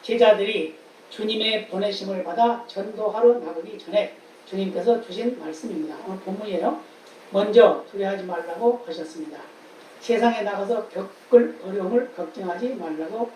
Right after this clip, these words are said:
하셨습니다. 왜냐하면 사람은 최악의 경우가 죽는 것인데, 사실 그것은 몸만 죽는 것입니다.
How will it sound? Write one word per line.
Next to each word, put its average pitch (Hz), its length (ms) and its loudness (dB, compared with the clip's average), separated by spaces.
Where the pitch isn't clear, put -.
하셨습니다. 160 500 -12
왜냐하면 247 640 6
사람은 185 460 -2
최악의 247 480 8
경우가 180 540 -4
죽는 254 380 4
것인데, 233 500 -2
사실 - 420 -4
그것은 196 480 0
몸만 190 580 -2
죽는 170 400 -6
것입니다. 160 420 -2